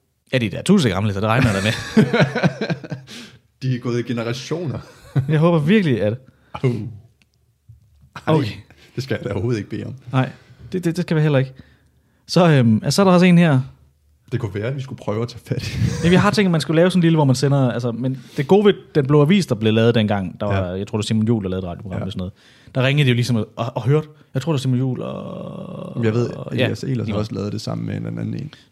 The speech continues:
Speaker 1: Det kan sagtens være.
Speaker 2: Ja.
Speaker 1: Men, men det er skide godt. Man kan ikke rigtig lige tage fat i dem
Speaker 2: Nej,
Speaker 1: her, for man kan ikke
Speaker 2: undskyld.
Speaker 1: ringe på Facebook. Eller
Speaker 2: Nej.
Speaker 1: det kan man, men det får man ikke det samme ud af.
Speaker 2: Det var Heino Hansen, der lavede det også på et tidspunkt.
Speaker 1: Garanteret.
Speaker 2: Ja.
Speaker 1: Og jeg synes, det kan noget, det segment, så det har vi taget.
Speaker 2: Ja.
Speaker 1: Og det er Facebook, det er nyt.
Speaker 2: Ja, ja.
Speaker 1: Og vi har, hvad sker der på Facebook? Nu, hvad sker der på Facebook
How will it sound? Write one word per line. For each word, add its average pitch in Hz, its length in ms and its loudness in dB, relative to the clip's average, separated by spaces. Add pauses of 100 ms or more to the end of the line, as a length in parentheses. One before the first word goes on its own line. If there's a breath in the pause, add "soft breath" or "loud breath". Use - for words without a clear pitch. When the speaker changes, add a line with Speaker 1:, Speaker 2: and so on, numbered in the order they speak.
(100)
Speaker 1:
Det 160 60 -2
kan 135 60 -4
sagtens 95 240 -6
være. 92 140 -6 (140)
Speaker 2:
Ja. 110 80 -6
Speaker 1:
Men, 127 100 -2 (540)
men 117 80 -10
det - 80 -12
er - 40 -8
skide 127 220 0
godt. 101 160 2
Man 120 120 2
kan 147 60 -2
ikke - 80 -4
rigtig 170 120 -2
lige 170 80 -4
tage 170 140 -6
fat 165 120 0
i 165 40 -2
dem 139 100 0
Speaker 2:
Nej, 113 80 2
Speaker 1:
her, 110 80 0
for 127 60 -4
man 123 80 2
kan 151 60 2
ikke 160 100 -2
Speaker 2:
undskyld. 127 80 0
Speaker 1:
ringe 131 160 2
på 135 80 -6
Facebook. 98 380 -8
Eller - 140 -6
Speaker 2:
Nej. - 80 -2
Speaker 1:
det 95 100 -8
kan 104 120 -6
man, 104 120 -2
men 87 100 -8
det 92 240 -6
får - 80 -8
man 92 80 -8
ikke 92 100 -12
det - 80 -16
samme 95 180 -10
ud 98 60 -8
af. - 140 -10 (160)
Speaker 2:
Det 113 80 -4
var 110 80 -2 (120)
Heino 101 160 -6
Hansen, 113 400 -6 (380)
der 113 80 -4
lavede 95 200 -4
det 110 100 -8 (260)
også - 260 -12
på 117 60 -12
et 107 60 -12
tidspunkt. 101 160 -8
Speaker 1:
Garanteret. 120 480 2 (140)
Speaker 2:
Ja. - 40 -8
Speaker 1:
Og 135 80 2
jeg 135 100 4
synes, 151 200 2
det 131 120 0
kan 110 160 0
noget, 98 120 0
det 90 80 -8
segment, 90 320 -12
så - 80 -16
det 120 100 0
har 113 80 -2
vi 104 80 -4
taget. 90 300 -6 (340)
Speaker 2:
Ja. 90 80 -10 (220)
Speaker 1:
Og 113 120 -10
det 135 60 2
er - 40 -8
Facebook, 131 360 -2
det 113 60 2
er 110 40 0
nyt. 113 200 0 (200)
Speaker 2:
Ja, 98 140 -6
ja. 82 100 -8 (160)
Speaker 1:
Og - 80 -6
vi 123 60 2
har, 151 140 4
hvad 131 80 0
sker 143 140 -2
der 120 80 -2
på 117 60 -10
Facebook? 185 360 -2
Nu, 143 100 -2
hvad 135 100 -2
sker 131 160 -4
der 113 80 -6
på - 100 -16
Facebook 107 320 -6